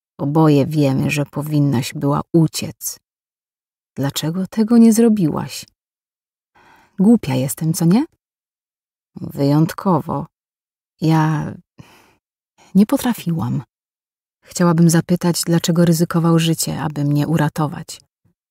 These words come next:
skoro jego bracia nieustannie mordują ludzi. Ale nie potrafię. Nie w tych okolicznościach, nie teraz.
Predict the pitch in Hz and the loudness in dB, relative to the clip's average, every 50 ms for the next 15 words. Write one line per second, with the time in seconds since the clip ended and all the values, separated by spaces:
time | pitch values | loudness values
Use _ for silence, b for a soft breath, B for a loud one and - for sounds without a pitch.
0 | _ _ - - - 180 170 165 160 156 - 165 160 165 170 165 - - 165 165 | _ _ -10 -4 0 2 2 2 2 2 2 2 2 2 0 0 2 2 4 4
1 | 156 156 160 - - 175 165 165 160 156 156 156 160 156 151 160 151 151 151 151 | 4 4 2 2 0 2 2 4 4 4 4 2 2 0 -2 -2 0 0 0 0
2 | 147 143 135 - - - - - _ _ _ _ _ _ _ _ _ _ _ _ | -2 -4 -6 -8 -10 -16 -18 -20 _ _ _ _ _ _ _ _ _ _ _ _
3 | - 170 175 175 175 170 - 170 - - 143 143 - - 160 156 143 _ _ _ | 0 2 4 4 4 4 2 0 -2 -2 -4 -6 -6 -10 -14 -16 -18 _ _ _
4 | _ _ _ _ _ _ _ _ _ _ _ _ _ _ _ _ _ - 180 175 | _ _ _ _ _ _ _ _ _ _ _ _ _ _ _ _ _ 0 0 2
5 | - - 196 - - 170 - - 180 175 170 - - 165 156 139 - - 151 143 | 2 0 -2 -2 -2 -2 -2 0 2 2 2 0 -2 -2 -2 -4 -4 -8 -10 -2
6 | - 202 220 - 170 147 143 135 143 - - | 0 2 2 2 0 -2 -4 -6 -10 -14 -18